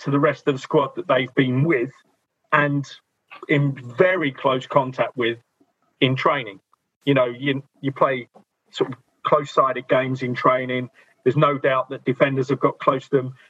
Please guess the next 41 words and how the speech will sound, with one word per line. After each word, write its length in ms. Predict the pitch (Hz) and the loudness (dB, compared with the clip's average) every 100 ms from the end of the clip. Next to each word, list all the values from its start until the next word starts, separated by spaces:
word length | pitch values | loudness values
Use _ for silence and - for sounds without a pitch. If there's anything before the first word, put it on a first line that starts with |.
| - | 0
How 200 | - 180 | 2 2
was 180 | 165 139 | 0 0
that 200 | 127 170 | -2 2
not 220 | 156 156 | 2 2
a 60 | 139 | -2
complete 500 | - 135 - 165 143 | -2 -2 2 0 2
shutdown, 680 | - - 170 - 135 117 117 | 0 2 2 0 0 0 2
maybe, 380 | 147 156 131 113 | 2 2 0 0
of 100 | 117 | 2
the 100 | 139 | 2
whole 380 | 123 139 127 127 _ _ - | 2 2 0 -2 _ _ 0
team? 220 | 190 139 | 2 2
And 80 | 135 | 0
I 60 | 151 | 2
don't 140 | 185 | 0
know 80 | 156 | 0
wh-, 280 | 147 139 147 151 | -2 -4 -2 -2
wh-, 120 | - | 0
what 220 | 156 151 | 0 0
protocols 640 | - 151 139 - 143 131 131 | 2 -2 0 -2 0 0 0
are 120 | 127 | -2
in 140 | 123 | -2
place 440 | - 156 135 131 - | -2 0 0 -4 -6
to, 320 | - 131 98 95 _ - - _ _ - | 0 2 2 -2 _ -20 -20 _ _ 0
like, 180 | 127 156 | 0 2
what 240 | 151 - | -2 -2
threshold 580 | - 165 151 - 131 127 | 2 2 2 0 -2 0
you 80 | 139 | 0
have 120 | 131 | 0
to 60 | 139 | 0
get 240 | 139 - | 0 0
to 140 | 135 | -2
to 80 | - | 0
say, 160 | - 127 | 2 2
"Right, 200 | 123 127 - | 2 0 -2
he 180 | 160 147 | -2 0
misses 340 | 139 135 123 | 0 0 0
out, 220 | 127 120 - | 0 0 -2
but 120 | 127 | -4
he 220 | 117 127 | -2 0
doesn't." 380 | 147 139 104 | 2 0 -2